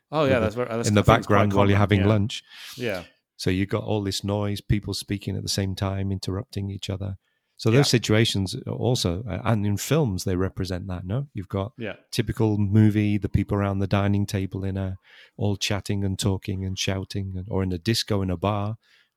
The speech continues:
Speaker 2: with background music.
Speaker 1: Yeah.
Speaker 2: So all these situations, yeah, it's difficult to understand and you have to really concentrate. And
Speaker 1: That's right.
Speaker 2: sometimes you, yeah, you don't understand everything, but you have to try from the concept, get the, the global meaning, no? Or the
Speaker 1: That's
Speaker 2: more or
Speaker 1: right.
Speaker 2: less the idea of what's going on and try to follow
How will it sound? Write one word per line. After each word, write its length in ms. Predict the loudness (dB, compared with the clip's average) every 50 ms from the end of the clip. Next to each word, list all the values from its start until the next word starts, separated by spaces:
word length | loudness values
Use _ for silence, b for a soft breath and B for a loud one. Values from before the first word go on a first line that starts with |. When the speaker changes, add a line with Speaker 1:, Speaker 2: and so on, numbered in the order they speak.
| -14
Speaker 2:
with 200 | -12 -12 -12 -6
background 520 | -4 -4 -4 -4 -4 -4 -2 -2 -2 -2 -2
music. 540 | -2 -2 -2 -4 -6 -8 -10 -10 _ _ b b b b b b b b
Speaker 1:
Yeah. 220 | -8 -8 -6 -8 -8 -12 _ _
Speaker 2:
So 160 | 0 4 4
all 60 | 6 6
these 160 | 4 4 2
situations, 640 | 0 0 0 0 0 0 0 0 -2 -4 -4 -2 -2
yeah, 120 | -2 -2
it's 120 | -4 -4
difficult 400 | -4 -4 -4 -4 -4 -6 -8 -6
to 80 | -6 -6
understand 480 | -6 -6 -6 -6 -4 -4 -4 -2 -2 -4
and 100 | -4 -4
you 60 | -4
have 140 | -6 -4 -4
to 100 | -4 -2
really 180 | -2 -2 -4
concentrate. 640 | -4 -4 -4 -4 -4 -6 -12 -14 -14 -14 -14 -14 -12 -10
And 140 | -8 -6 -4
Speaker 1:
That's 60 | -2 -2
right. 100 | -2 -2
Speaker 2:
sometimes 260 | -2 -4 -4 -4 -4
you, 120 | -6 -6
yeah, 240 | -6 -6 -6 -6 -6
you 160 | -6 -6 -4
don't 220 | -2 -2 -2 -2 -2
understand 420 | -4 -4 -6 -8 -8 -8 -8 -8
everything, 300 | -10 -12 -12 -12 -10 -6
but 80 | -2 0
you 40 | 0
have 140 | 0 0 -2
to 80 | -4
try 340 | -4 -2 0 2 2 2 0
from 200 | 0 -2 -2 -2
the 80 | -2 -2
concept, 540 | -2 0 0 0 -2 -4 -6 -8 -8 -4
get 220 | -4 -4 -4 -2 -4
the, 220 | -4 -4 -4 -4 b b b b b b b _ -12
the 80 | -10
global 540 | -2 0 2 4 6 6 6 6 4 2 0
meaning, 420 | 0 0 -2 -2 -2 -4 -6 -6
no? 200 | -4 -4 -4 -4
Or 80 | -4 -6
the 220 | -6 -6 -6 -6
Speaker 1:
That's 360 | -6 -6 -6 -8 -8 -8 -2 2
Speaker 2:
more 140 | 4 4
or 60 | 6 6
Speaker 1:
right. 40 |
Speaker 2:
less 200 | 4 2 2 0
the 120 | 0 0 0
idea 420 | 0 0 0 0 0 2 2 0
of 60 | 0
what's 240 | -2 -4 -4 -6 -6
going 320 | -6 -4 -4 -2 -2 -4 -4
on 160 | -4 -4 -6
and 120 | -6 -8 -6
try 200 | -4 -4 -4 -4
to 120 | -6 -8
follow 220 | -8 -6 -4 -4